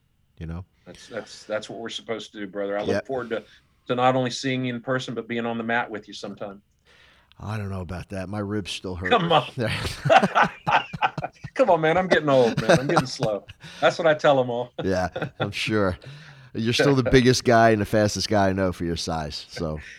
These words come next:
Speaker 2: I just
Speaker 1: yeah.
Speaker 2: tell 'em, you know, the worst part about getting old, it's like, the more, the, the older Dynamite gets, the more unstable it
Speaker 1: Yeah,
Speaker 2: becomes.
Speaker 1: <laughs> exactly. That's the truth.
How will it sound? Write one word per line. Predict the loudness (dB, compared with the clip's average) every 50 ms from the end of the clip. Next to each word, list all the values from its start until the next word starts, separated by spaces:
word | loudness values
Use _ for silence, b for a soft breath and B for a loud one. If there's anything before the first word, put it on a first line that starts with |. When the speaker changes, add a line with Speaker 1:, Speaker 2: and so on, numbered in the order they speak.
| B B B
Speaker 2:
I | 2 4 4
just | 4 4 2 0 2
Speaker 1:
yeah. | 4
Speaker 2:
tell | 4 6 6
'em, | 4
you | 4 2
know, | 2 2 0
the | 0
worst | 0 0 0 0 -2 -2 0
part | 0 0 0
about | 2 4 4 4 4 2 -2
getting | -6 -6 -4 -2 0
old, | 0 2 2 0 -2 -4
it's | -8 -10 -12 -10 -10
like, | -8 -8 -8 -10 _ _ _ _ _ _ _
the | -10 -6
more, | -2 0 0 2 0 0 -2 -4
the, | -6 -6 -6 -8 -10
the | -8 -2
older | 0 2 2 2 0 0
Dynamite | 2 4 4 4 4 2 0 -2 -2 -2
gets, | -4 -6 -6 -6 -8 -12
the | -10 -8
more | -8 -6 -4 -4 -6
unstable | -6 -6 -6 -2 0 0 0 0 -2 -2 0
it | 0
Speaker 1:
Yeah, | 0 0
Speaker 2:
becomes. | 0 2 2 2 2 0 -2
Speaker 1:
<laughs> |
exactly. | -6 -8 -10 -10 -12 -12 -14 -14 -14 -16 -18 -18 _ -10 -10 -10 -8 -8 -8 -8 -8 -8
That's | -8 -10 -10 -10 -10
the | -12 -10
truth. | -8 -6 -4 -4 -4 -4 -6 -10